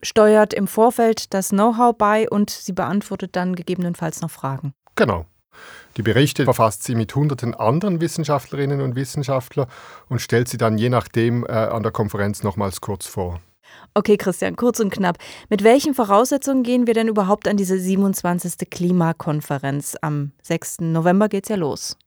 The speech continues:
Speaker 2: Ja, das Ziel, äh, um die Probleme halbwegs im Griff zu behalten, ist immer noch eine Erwärmung von maximal eins Komma fünf Grad.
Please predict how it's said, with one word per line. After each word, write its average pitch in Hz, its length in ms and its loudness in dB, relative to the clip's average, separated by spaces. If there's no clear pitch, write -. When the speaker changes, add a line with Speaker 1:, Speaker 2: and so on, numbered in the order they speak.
Speaker 2:
Ja, 120 100 2
das - 280 -2
Ziel, 151 500 0
äh, 117 180 2
um 107 160 -4
die 107 100 -2
Probleme 110 600 0
halbwegs 107 540 0
im 110 380 -6
Griff 123 360 -4
zu - 120 -6
behalten, 107 480 0
ist 110 200 -6
immer 127 140 2
noch 113 260 2
eine 107 260 0
Erwärmung 107 420 0
von 101 240 -2
maximal 107 840 0
eins 113 340 0
Komma 101 260 -2
fünf 104 400 -4
Grad. 98 460 0